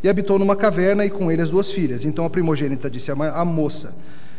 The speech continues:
'Nosso pai está velho e não há homem na terra que venha unir-se conosco, segundo o costume de toda a terra.'" Lembre-se, nós estamos aqui no pós-fácil da história de Ló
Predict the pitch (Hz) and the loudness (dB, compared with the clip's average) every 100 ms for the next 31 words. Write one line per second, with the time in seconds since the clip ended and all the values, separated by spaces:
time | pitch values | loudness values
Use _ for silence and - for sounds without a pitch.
0 | - 151 165 160 175 151 156 151 - 202 | -6 0 0 0 -2 -2 0 0 0 0
1 | 214 254 240 185 165 156 156 151 151 180 | 2 2 2 2 4 4 2 0 0 -2
2 | 180 190 180 196 202 233 208 196 143 120 | -2 -2 -2 -2 -2 -2 -4 -4 -4 -4
3 | - 151 190 139 135 170 170 - 127 127 | -6 -6 -6 -4 -4 -4 -6 -6 -4 -4
4 | - - - 139 147 139 113 113 113 120 | -6 -6 -6 -6 -6 -4 -4 -6 -6 -6
5 | - - - - - - - - - - | -6 -6 -6 -6 -6 -6 -6 -6 -6 0
6 | 269 302 220 240 240 214 294 285 220 - | 2 2 2 2 2 2 0 0 0 -2
7 | 254 254 226 190 - - 233 262 - 254 | -2 0 2 2 2 4 4 4 2 2
8 | 190 175 - 220 214 165 185 180 202 208 | 0 0 2 2 4 2 2 6 6 4